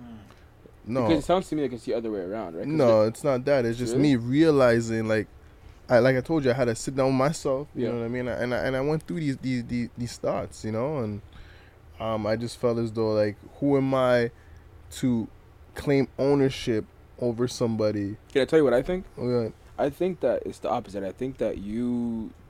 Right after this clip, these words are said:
Speaker 3: don't enjoy monogamy,
Speaker 1: Mm.
Speaker 3: and I think that you're just saying, like,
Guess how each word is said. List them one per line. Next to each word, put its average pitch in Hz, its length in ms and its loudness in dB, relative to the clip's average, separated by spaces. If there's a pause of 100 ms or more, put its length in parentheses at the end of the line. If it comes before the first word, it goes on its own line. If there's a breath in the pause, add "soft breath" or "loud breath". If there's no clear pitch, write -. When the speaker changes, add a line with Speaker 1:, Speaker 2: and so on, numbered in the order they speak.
(120)
Speaker 3:
don't 131 180 0
enjoy 120 300 0
monogamy, 117 540 -6 (340)
Speaker 1:
Mm. 127 220 -16 (180)
Speaker 3:
and 117 120 -4
I 123 100 -2
think 139 340 -8
that 120 140 0
you're 131 100 0
just 135 220 -4
saying, 151 240 -2
like, 123 200 -8